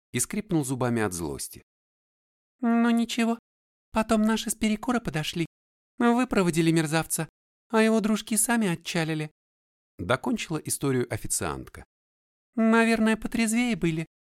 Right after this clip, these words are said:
и не хотели проблем". "Понятно", протянул Томас. Возникла неловкая пауза.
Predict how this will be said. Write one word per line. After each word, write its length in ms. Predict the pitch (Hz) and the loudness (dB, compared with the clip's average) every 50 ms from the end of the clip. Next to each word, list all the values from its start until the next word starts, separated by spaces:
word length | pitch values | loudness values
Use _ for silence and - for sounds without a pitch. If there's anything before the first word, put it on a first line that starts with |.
| _ _ - | _ _ 0
и 80 | 233 | 2
не 140 | 214 214 208 | 4 4 4
хотели 340 | - 233 220 - 233 214 214 | 2 0 0 0 0 -2 -2
проблем". 440 | - - 214 214 202 220 226 233 - - _ _ _ _ _ _ _ _ _ _ _ _ _ _ _ _ _ | 0 0 0 2 2 2 0 -2 -4 -8 _ _ _ _ _ _ _ _ _ _ _ _ _ _ _ _ _
"Понятно", 680 | 147 151 156 120 104 113 120 120 120 127 120 95 - - - - _ _ _ _ _ _ _ _ _ _ _ | 2 2 4 4 4 2 2 2 2 0 -2 -2 -4 -6 -16 -20 _ _ _ _ _ _ _ _ _ _ _
протянул 460 | 101 104 98 - 127 151 190 202 160 | -2 -2 -2 0 -2 -2 -2 -2 -4
Томас. 500 | - - 95 80 69 64 62 - - - _ _ _ _ _ _ _ _ _ _ _ _ _ | -4 -4 -4 -4 -4 -4 -6 -8 -10 -12 _ _ _ _ _ _ _ _ _ _ _ _ _
Возникла 500 | - 87 120 156 185 254 247 - 214 180 | 0 0 2 2 2 -2 -2 -2 0 0
неловкая 460 | 175 175 180 185 170 - - 170 156 | 2 2 2 0 0 -2 -4 -4 -4
пауза. 460 | - 196 190 180 127 82 - 113 - | -2 -2 -2 -2 -2 -4 -6 -12 -16